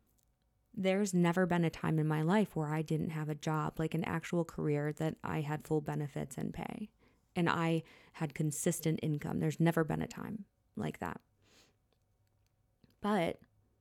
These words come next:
and there's a lot of buts, I know, it made me feel like for the first time that he was actually going to take care of me.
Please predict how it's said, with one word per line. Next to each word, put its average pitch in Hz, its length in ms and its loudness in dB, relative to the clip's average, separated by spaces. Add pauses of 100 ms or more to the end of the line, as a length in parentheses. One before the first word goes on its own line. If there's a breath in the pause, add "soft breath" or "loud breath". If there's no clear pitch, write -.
(880)
and 170 180 -4
there's 160 160 -4
a 180 40 0
lot 202 220 -2
of 220 80 0
buts, 226 460 -2
I 170 120 -2
know, 214 340 -4 (580 loud breath)
it 208 160 -2
made 202 280 2
me 262 180 4
feel 190 240 4
like 156 200 2
for 165 160 -2
the 165 100 2
first 175 340 -2
time 165 500 -2 (540 soft breath)
that 180 140 0
he 190 120 2
was 185 160 4
actually 196 520 0
going 160 500 2
to - 120 -4
take - 240 -6
care - 280 0
of - 240 -6
me. - 320 -10